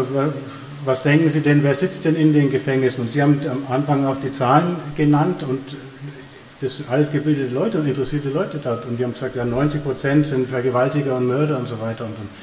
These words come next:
hat man erstmal erklärt, die, die Mehrzahl sind Vermögenstäter, fünfzigtausend Menschen im Jahr werden nur für, für Ersatzfreistrafe wegen Schwarzfahren und so weiter eingesperrt. Und Stück für Stück hat man gemerkt, die Leute waren immer stärker bereit, das Gefängnis zu hinterfragen.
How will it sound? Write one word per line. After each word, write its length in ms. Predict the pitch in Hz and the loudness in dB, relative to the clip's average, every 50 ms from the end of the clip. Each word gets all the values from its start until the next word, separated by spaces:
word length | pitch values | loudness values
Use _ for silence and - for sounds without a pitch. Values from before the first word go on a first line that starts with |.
| - - - - - - | -18 -18 -20 -14 -8 -6
hat 120 | 127 - | -4 -2
man 120 | 127 123 | 0 2
erstmal 280 | 127 127 - 135 123 120 | 2 0 0 -2 -2 -2
erklärt, 460 | 117 113 - 127 131 147 156 156 156 | -2 -2 0 2 4 4 4 4 4
die, 140 | 139 131 131 127 123 | 2 0 0 -2 -4
die 100 | - 135 | -4 -4
Mehrzahl 500 | 123 127 127 135 135 - 147 131 131 131 | -2 0 0 -2 -2 0 2 2 2 2
sind 180 | 123 139 135 120 | 2 0 -2 0
Vermögenstäter, 960 | 135 127 131 147 165 165 160 160 151 - 156 160 160 160 170 165 160 156 151 - - - - - - - - - - - - - | 0 0 2 2 2 4 2 0 0 0 0 0 0 0 0 0 0 0 -2 -6 -10 -16 -16 -18 -18 -20 -20 -20 -20 -20 -20 -4
fünfzigtausend 680 | - 170 175 175 - - 151 147 151 143 143 139 143 139 | -2 -2 -2 0 -2 -6 -2 0 2 2 4 4 4 2
Menschen 360 | 143 147 147 147 156 139 135 | 2 2 2 2 0 0 0
im 40 | 135 | 2
Jahr 280 | 135 135 143 143 135 | 2 4 4 4 4
werden 180 | 147 143 143 147 | 4 4 6 6
nur 100 | 147 143 | 6 4
für, 360 | 147 143 147 139 135 131 127 | 4 2 0 0 2 0 0
für 140 | 131 143 135 | -2 -2 -4
Ersatzfreistrafe 1080 | 123 - 147 160 - - - - 143 147 147 143 147 143 139 143 139 - 156 147 151 147 143 139 | 0 2 2 0 0 -2 -2 0 2 2 2 2 0 0 -2 -2 0 0 -2 -2 -2 -4 -6 -6
wegen 180 | 135 139 139 135 | -4 -4 -4 -4
Schwarzfahren 560 | - - 131 139 143 - - - 143 147 151 | -4 -4 -4 -4 -4 -4 -4 -2 0 2 2
und 80 | 147 143 | 2 0
so 140 | 139 127 | -2 -2
weiter 240 | 135 143 151 143 135 | -4 -2 -2 -2 -4
eingesperrt. 480 | 123 147 156 156 151 - - 165 175 - - - - - - - - - | -2 -2 -2 -2 -4 -4 -4 -4 -4 -4 -8 -12 -20 -20 -20 -20 -8 -4
Und 120 | 151 135 | -4 -2
Stück 220 | - - 208 220 214 | 0 0 0 0 0
für 140 | - 175 | -2 -4
Stück 260 | 147 - 185 202 220 - - - - - - - | 0 2 2 2 2 0 -4 -12 -14 -16 -12 -4
hat 180 | 147 160 160 - | -4 -2 0 2
man 100 | 160 151 | 2 2
gemerkt, 420 | 151 135 131 139 156 175 - - | 2 2 4 4 4 2 2 0
die 60 | - 151 | -2 0
Leute 340 | 139 143 147 156 165 156 | 2 2 2 2 2 2
waren 180 | 143 143 143 151 156 | 2 2 2 2 2
immer 160 | 170 190 180 | 2 2 2
stärker 380 | - - 156 139 151 147 165 143 | 2 2 2 2 2 2 0 -2
bereit, 500 | - 143 127 117 120 135 156 147 - - - - - - - - | -2 -2 -2 0 2 0 0 0 -4 -8 -14 -18 -20 -20 -8 -6
das 160 | 135 127 - | -6 -4 -4
Gefängnis 440 | - 127 - 139 135 151 151 143 147 | -4 -4 -2 0 2 2 2 2 0
zu 120 | - 131 | -2 -2
hinterfragen. 580 | 123 131 135 131 127 117 113 110 110 113 110 101 | -2 0 -2 -2 -4 -4 -4 -4 -4 -4 -4 -6